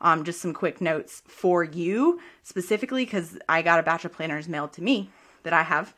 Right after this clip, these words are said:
possession of. And so ten of them are for this deal, um, where the first ten people that sign up will get that.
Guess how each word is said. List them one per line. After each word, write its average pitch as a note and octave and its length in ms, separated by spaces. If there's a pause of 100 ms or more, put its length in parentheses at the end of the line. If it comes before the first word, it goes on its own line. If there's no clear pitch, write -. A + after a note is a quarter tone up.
possession E3+ 400
of. D4+ 160 (320)
And F#3 160
so F3 140
ten F#4+ 240
of C#4 120
them G3 300
are F3 140
for A#3 240
this A#3+ 240
deal, E3 340 (420)
um, E3+ 520
where F3 400
the F3+ 100
first A3 300
ten A#3 160
people G#3+ 220
that F3+ 120
sign F3 220
up E3 120
will E3+ 140
get F3 220
that. E3 400